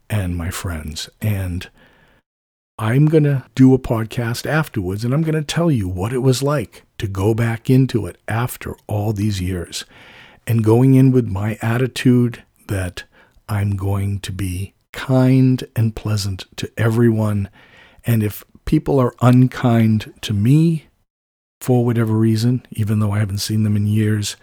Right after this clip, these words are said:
if they're unkind to me, then that's their problem.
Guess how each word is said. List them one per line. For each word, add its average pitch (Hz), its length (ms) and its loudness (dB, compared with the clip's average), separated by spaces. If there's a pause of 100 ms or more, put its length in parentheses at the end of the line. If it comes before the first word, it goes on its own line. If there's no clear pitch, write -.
(400)
if - 60 -20
they're - 160 -4
unkind 127 800 2 (100)
to - 120 -6
me, 131 460 2 (680)
then 104 240 -2
that's 117 280 -4
their 87 240 -6
problem. 82 540 -14